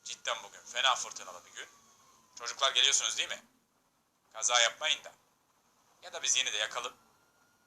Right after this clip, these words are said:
Aracın ışıkları yok galiba. İlginç. Ya da bir dakika, camlardan kaynaklı olabilir. Bakın. Neredeydi o? Buradaydı değil mi?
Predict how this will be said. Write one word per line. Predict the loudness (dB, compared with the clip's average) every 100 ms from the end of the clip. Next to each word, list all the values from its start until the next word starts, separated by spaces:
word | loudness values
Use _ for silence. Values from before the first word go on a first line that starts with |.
| _ _ _ _ _ -8
Aracın | -4 -2 6
ışıkları | 8 8 4 4
yok | 2 2
galiba. | 2 2 0 -8 -10 -14 -20 _ _ _ _ -14
İlginç. | -4 -2 -2 -4 -8 _ _ _ _ _
Ya | -4
da | 0
bir | 4
dakika, | 2 2
camlardan | 0 2 4 4 2 0
kaynaklı | 0 0 2
olabilir. | 2 2 0 -8 -14 _ _ _ _ -4
Bakın. | -4 -6 -14 _ _ _ _ _ -2
Neredeydi | 0 2 2 0 -4
o? | -6 -10 _ _ _ _ _ _ _
Buradaydı | -12 -6 -4 -6 -6
değil | -8
mi? | -8